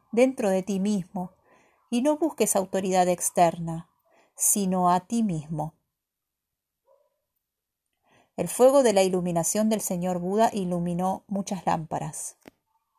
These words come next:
El libro de la iluminación que dejó con la tierra es un libro para que todos lo conozcan en silencio con la tierra. Cuarenta y dos.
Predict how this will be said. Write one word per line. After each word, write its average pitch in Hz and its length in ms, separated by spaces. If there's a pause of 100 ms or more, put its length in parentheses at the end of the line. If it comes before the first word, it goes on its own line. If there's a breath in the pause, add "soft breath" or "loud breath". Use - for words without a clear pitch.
(680 soft breath)
El 175 160
libro 240 260
de 208 80
la 185 100
iluminación 180 720
que 214 100
dejó 190 320
con 196 160
la 170 120
tierra 170 560 (440)
es - 200
un 208 100
libro 226 280
para 185 180
que 180 160
todos 262 400
lo 233 160
conozcan 190 480
en 175 100
silencio 180 720
con 160 200
la 156 120
tierra. - 520 (1800 soft breath)
Cuarenta 185 440
y 170 40
dos. 151 400